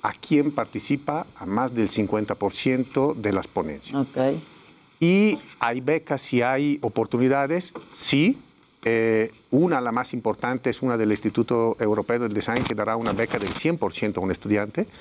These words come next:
Speaker 1: Y otras son oportunidades y becas con descuentos y, y promociones muy especiales que se darán solamente durante este periodo de encuentro
Speaker 2: Y
Speaker 1: creativo.
Speaker 2: solamente
Speaker 1: Entonces,
Speaker 2: para personas que
Speaker 1: hay
Speaker 2: estén
Speaker 1: que,
Speaker 2: participando.
Speaker 1: hay que aprovechar esto.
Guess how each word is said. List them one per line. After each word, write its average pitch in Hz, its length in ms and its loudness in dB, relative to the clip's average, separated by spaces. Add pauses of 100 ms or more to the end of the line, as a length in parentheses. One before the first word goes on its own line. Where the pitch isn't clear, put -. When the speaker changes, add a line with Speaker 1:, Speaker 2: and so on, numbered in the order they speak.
(440)
Speaker 1:
Y 151 340 4
otras 170 380 0
son 147 420 2
oportunidades 120 680 0
y 120 40 2
becas 117 300 0
con 110 160 0
descuentos 113 600 -2
y, 117 240 4
y 117 120 0
promociones 110 580 0
muy 143 100 4
especiales 143 580 0 (380)
que 139 140 2
se 147 100 0
darán 160 340 2 (200)
solamente 190 1000 2 (220)
durante 131 840 2 (200)
este 127 560 0 (360)
periodo 113 520 4
de 98 100 2
encuentro 92 380 -2
Speaker 2:
Y - 20 -18
Speaker 1:
creativo. 175 220 2
Speaker 2:
solamente 202 400 4
Speaker 1:
Entonces, 214 200 2
Speaker 2:
para 208 200 4
personas 147 520 0
que 120 60 2
Speaker 1:
hay 135 80 2
Speaker 2:
estén 160 260 0
Speaker 1:
que, 135 60 -6
Speaker 2:
participando. 147 680 0
Speaker 1:
hay 131 100 2
que 117 100 -2
aprovechar 110 580 -2
esto. 110 380 0